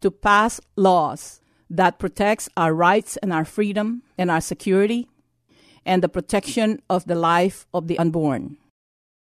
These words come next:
And many are praying for our country, including this ministry.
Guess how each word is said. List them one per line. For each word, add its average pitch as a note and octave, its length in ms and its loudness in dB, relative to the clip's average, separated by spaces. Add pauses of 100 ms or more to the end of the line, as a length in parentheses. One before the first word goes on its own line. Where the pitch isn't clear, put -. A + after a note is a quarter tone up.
(520)
And F#3 280 2
many C4 400 6
are G#3 120 2
praying D#3+ 680 0 (140)
for - 260 -2
our F3 140 0
country, F3 640 -6 (680)
including F3+ 720 2
this G#3+ 300 0
ministry. D3 680 -4